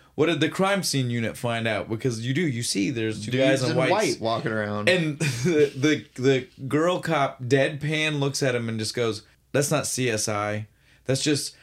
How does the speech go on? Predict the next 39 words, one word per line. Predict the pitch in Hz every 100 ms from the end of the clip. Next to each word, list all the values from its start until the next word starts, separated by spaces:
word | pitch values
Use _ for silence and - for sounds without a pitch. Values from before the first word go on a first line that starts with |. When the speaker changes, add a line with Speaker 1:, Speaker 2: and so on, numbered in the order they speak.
| - - _ _ _ -
Speaker 1:
Dave | 143 131 139 147 120
and | 127 113 -
Tom," | 139 143 135 117 101
or |
whatever | 110 123 110 104 139
their | 127
Speaker 2:
Whatever | 123 120
Speaker 1:
names | 117
Speaker 2:
their | 120
Speaker 1:
were. | 110
Speaker 2:
fucking | 113 110 107
Speaker 1:
They, | 110 156
Speaker 2:
name. | 110 -
Speaker 1:
they | 135 160
just | 165 - -
felt | - 151 127
like | 135 135 - - _ _ -
they'd | 117 127 120
look | 135 127
more | 127 123
official | 104 139 139 - 101
if | 92
they | -
were | 101 101
wearing | 101 110 104 101
white | 120 139 -
today. | 92 82 80 82 82 _ -
I |
loved | 110 110 95
it, | 95 -
dude. | 104 101 - -
I | 120
Speaker 2:
But | 110 135
Speaker 1:
don't | 151 117
Speaker 2:
then | 151
the |
captain's | - 151 156 131 131
just | 120
like, | 117 101